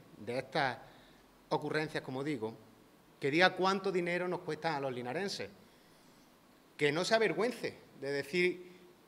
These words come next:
cuánto dinero se gasta en sus ocurrencias y así la gente podrá juzgar si merece la pena cómo está gastando este gobierno el dinero en el tema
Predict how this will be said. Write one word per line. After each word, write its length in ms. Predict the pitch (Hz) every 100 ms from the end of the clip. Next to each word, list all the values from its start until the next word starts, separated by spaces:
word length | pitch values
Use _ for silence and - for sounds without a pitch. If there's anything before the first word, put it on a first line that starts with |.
| -
cuánto 380 | 190 208 214 202
dinero 320 | 180 196 196
se 180 | 196 160
gasta 400 | 190 202 185 -
en 140 | 175
sus 300 | 156 180 175 -
ocurrencias 760 | 180 165 160 220 254 - 113 -
y 100 | 135
así 240 | 127 170 185
la 120 | 175
gente 420 | 196 196 226 233 - - - -
podrá 260 | 127 139 160
juzgar 400 | 175 139 180 185
si 160 | 175
merece 360 | 147 143 175 208
la 140 | 180 165
pena 340 | 180 170 180 - - - - - - - - - - - - -
cómo 460 | - 180 180 190 -
está 240 | 139 - 160
gastando 640 | 156 - 175 170 165 165
este 240 | 156 165 151
gobierno 640 | 131 139 147 160 160 160 - - - -
el 160 | 147
dinero 540 | 131 120 135 139 147 147
en 140 | 131
el 160 | 117 113
tema 400 | 131 139 143